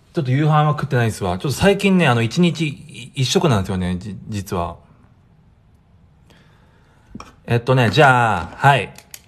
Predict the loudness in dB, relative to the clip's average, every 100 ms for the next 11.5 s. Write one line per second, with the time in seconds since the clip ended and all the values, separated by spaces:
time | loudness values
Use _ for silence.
0 | 2 4 4 2 -2 -2 -2 -4 -6 0
1 | 2 4 4 4 2 0 -6 0 4 4
2 | 4 0 -2 0 2 2 0 0 0 0
3 | -4 -8 -16 -8 -4 0 0 0 -4 0
4 | 0 2 2 -2 -2 0 4 4 2 -2
5 | -4 -2 0 -2 -8 -20 _ _ _ -6
6 | -4 0 0 0 0 0 0 0 -2 -2
7 | -2 -2 -2 -4 -4 -4 -6 -8 -18 -20
8 | _ _ _ _ _ _ _ -20 _ _
9 | _ _ _ -20 -20 _ _ -2 2 4
10 | 4 6 6 6 2 0 -2 -2 -4 0
11 | 4 4 2 -4